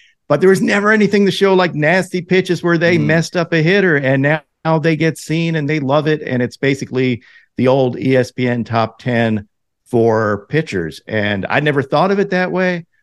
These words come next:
Speaker 1: but it's great to be, you know, have an impact in that way.
Speaker 2: You know, uh, Rob, and another thing is, is that the, so the pitchers, you're right. I mean, the, the highlight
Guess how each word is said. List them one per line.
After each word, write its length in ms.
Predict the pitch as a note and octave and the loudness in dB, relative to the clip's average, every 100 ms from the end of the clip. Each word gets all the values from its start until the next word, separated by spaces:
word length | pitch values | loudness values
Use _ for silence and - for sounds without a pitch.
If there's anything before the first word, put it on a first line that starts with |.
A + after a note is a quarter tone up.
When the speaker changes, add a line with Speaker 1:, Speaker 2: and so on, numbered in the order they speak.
| _ _ | _ _
Speaker 1:
but 220 | C3+ B2+ | 0 2
it's 220 | - C3+ - | 2 0 -2
great 440 | A#2+ B2 D3 C#3+ | -2 0 -2 -6
to 120 | A#2+ | -8
be, 580 | F#2 G#2+ G#2+ F#2+ F#2+ - - | -6 -4 -4 -4 -6 -10 -8
you 100 | A2+ | -6
know, 80 | |
have 220 | F#2 A#2 G2 - | -2 -2 -2 -6
an 80 | |
impact 500 | G#2+ A#2 A#2 E2+ D#2 | -4 -4 -4 -8 -10
in 100 | - | -14
that 180 | - - | -16 -18
way. 140 | - - | -18 -8
Speaker 2:
You 80 | E3 | -2
know, 120 | F#3 | 2
uh, 100 | E3+ | 2
Rob, 360 | E3 D#3 E3 C3 | 2 2 2 0
and 120 | A#2+ | -4
another 360 | A#2+ A#2+ D3+ E3 | -4 -2 -2 -2
thing 260 | - B2+ | -4 -4
is, 260 | A#2 A2+ G#2+ | -2 -4 -4
is 120 | G#2 | -6
that 240 | A#2 G#2+ - | -4 -4 -6
the, 160 | G#2+ G#2 | -10 -12
so 140 | - C#3 | -4 -4
the 120 | G#2+ | -2
pitchers, 480 | C3+ E3+ D#3 B2+ - | -4 -2 -2 -2 -4
you're 260 | C#3+ C#3 C#3 | -2 0 2
right. 260 | C#3 G#2 | 0 -2
I 60 | F2+ | -4
mean, 320 | A#2 A#2+ A2 | -6 -6 -8
the, 200 | A2 B2 | -10 -10
the 160 | A2 A2 | -8 -6
highlight 800 | G2+ - D#3+ F#3 F#3 E3+ D#3 - | -4 -2 0 2 2 2 2 -2